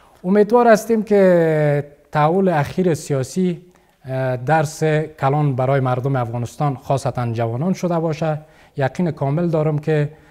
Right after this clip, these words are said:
هرگز مردم افغانستان، اه، مرتکب، اه، اشتباه در گذشت-، در آینده نخواهند شد و حوادث و وقایع گذشته میار و ملاک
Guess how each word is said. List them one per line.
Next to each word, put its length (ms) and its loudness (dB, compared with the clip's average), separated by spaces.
هرگز 440 -2
مردم 340 0
افغانستان، 800 -2
اه، 500 -2
مرتکب، 480 -2
اه، 1000 -6
اشتباه 560 0
در 280 -2
گذشت-، 440 -4
در 180 2
آینده 320 0
نخواهند 480 2
شد 320 -2
و 320 2
حوادث 460 0
و 60 -2
وقایع 720 -2
گذشته 600 -4
میار 480 0
و 60 0
ملاک 640 -2